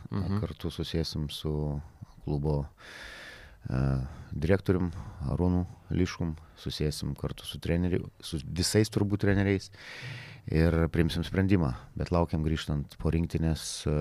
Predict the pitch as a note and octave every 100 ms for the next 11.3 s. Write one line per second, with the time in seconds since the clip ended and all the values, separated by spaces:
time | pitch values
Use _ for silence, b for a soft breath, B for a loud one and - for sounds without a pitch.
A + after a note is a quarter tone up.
0 | D2 C#2+ D2 D#2+ E2+ D#2 E2 D#2+ D2+ B
1 | B B - D2+ D2 C#2+ C#2 C#2 - -
2 | D2 - b b - _ - - _ _
3 | _ - - D#2+ D#2+ D#2+ C#2 - - -
4 | _ B B B B B B B A#2 G#2
5 | B2 C#3+ D#3+ D#3 D3 B2 G#2 G#2 G2+ -
6 | F2+ - - _ _ _ _ - - -
7 | - - - - - - - - G2+ D2+
8 | D2 G#2+ E2 - - G#2+ A#2+ A2 E2+ D2
9 | D#2 - B2 C3 C#3 B2+ B2+ A#2+ B2+ B2+
10 | C3+ G2 E2+ - F#2 F#2 G2+ G2+ F#2+ -
11 | F#2+ G2